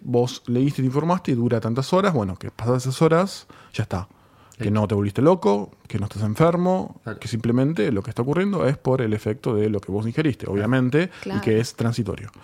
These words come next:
Speaker 1: Si vos tenés estas dos cosas en mente, en general es difícil, o mi, mi, eh, lo, mi, me parece a mí al menos, y lo que yo conozco del tema,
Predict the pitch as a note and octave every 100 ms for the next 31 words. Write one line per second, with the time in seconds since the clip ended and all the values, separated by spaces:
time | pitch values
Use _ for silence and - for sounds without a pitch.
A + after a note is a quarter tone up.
0 | - - - B2+ D#3+ F#3+ D#3+ A#2 A#2+ B2
1 | B2+ D3 D3 D3+ F3+ - - - - A#2
2 | - A2+ A2+ A#2 A#2+ D3+ - _ _ -
3 | A2 G2+ G2+ - G#2+ - A2+ B2 F#2 G2
4 | F#2+ D#2+ G2 A#1+ A1+ - - - F2 D#2+
5 | F#2 G2 - - - C2 - G#2 G2 A2
6 | G#2 G#2+ G#2 G#2+ G#2 G#2 G#2 A2+ F#2 F#2
7 | - G2+ - G#2 G2+ A2 A2+ G#2+ A2 B2
8 | B2 D#3+